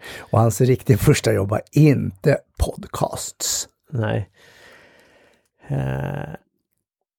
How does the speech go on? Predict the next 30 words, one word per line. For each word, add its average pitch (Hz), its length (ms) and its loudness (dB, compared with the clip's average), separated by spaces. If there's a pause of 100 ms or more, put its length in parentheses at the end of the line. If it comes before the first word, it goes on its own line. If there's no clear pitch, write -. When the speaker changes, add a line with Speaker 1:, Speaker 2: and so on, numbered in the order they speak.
(1300)
Speaker 2:
mitt 131 240 0
riktiga 165 420 2
jobb 113 480 4
skulle 113 260 -2
jag 107 120 2
säga, 101 480 0 (1300)
jag 120 120 -6
känns 117 280 -4
som 117 180 -2
att 113 100 -6
det 113 80 -4
inte 110 240 -4
kanske 110 240 -4
var, 113 160 0
jag, 123 220 6
jag 123 200 0
fick 151 180 -2
ju 147 60 2
betalt, 143 320 0
jag 135 80 4
jobbade 131 160 2
som 135 140 -2
snickare, 127 500 -2 (580)
eh, - 360 -4
med - 160 -6
pappa. 123 340 -2 (420)
Eh, 131 360 -12 (960)
och 127 80 -6
sen, 110 500 -6
eh, - 540 -8